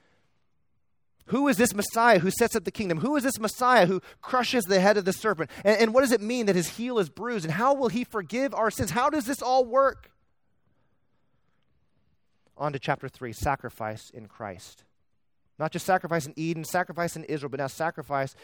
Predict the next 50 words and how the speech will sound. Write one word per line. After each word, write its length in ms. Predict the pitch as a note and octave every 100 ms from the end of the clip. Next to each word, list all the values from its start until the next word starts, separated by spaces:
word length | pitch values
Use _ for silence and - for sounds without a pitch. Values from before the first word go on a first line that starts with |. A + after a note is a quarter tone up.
| - - -
in 160 | C#3+ C3+
Christ. 400 | - B2 A2 C#3+
There's 200 | C#3 B2
a, 200 | A2+ G#2+ - - _ _ _ _
a, 280 | - - C3+ -
a 40 |
missions 480 | D3 F3+ - E3+ -
training 500 | - F#3+ F3+ E3 D3+
agency 680 | C#3+ C3 C#3 - C#3 C#3+ C#3+
or, 160 | B2 A#2
or 220 | C3 -
organization 480 | D#3 D3 B2+ D3 C#3
called 200 | C#3 A2+
Radius 420 | C3 D3 D3+ C#3+
International, 640 | C3 C3 B2+ C3+ B2 A#2 A2+
and, 140 | A2+ _ - -
and 400 | B2+ C3 C#3 C3 - _ _
one, 180 | D3 E3
one 120 | F3
of 60 | D3+
their 120 | D3
leaders 380 | D#3+ D3 C3 -
by 160 | C3
the 60 | C3
name 160 | C3+
of 120 | B2 G#2
Brooks 300 | D3 - -
Buser, 400 | C#3 D3+ B2+ B2
he, 240 | C#3 C#3+ _ _
he 120 | - D#3+
tells 280 | G#3+ A#3
the 100 | E3+
story 440 | - - G3+ F3 D3
of 80 | C3
how 240 | D#3 D#3+
he 180 | D#3 F3
went 460 | C#3 D#3+ F3 - _ _ _
to 440 | - E3 D3+ C#3+ C3+
this, 280 | D3 - -
this 200 | C#3+ -
tribe 560 | - F#3 F3 C3 A2+
in 100 | A#2+
Papua 280 | - D#3+ D3+
New 100 | C#3+
Guinea 300 | A#2+ C3 A#2
called 160 | C3+ B2
the 120 | A#2+
Yembi 300 | D3 C#3+ C3+
Yembi 260 | C#3 A#2
people, 340 | G#2 G#2+ F2+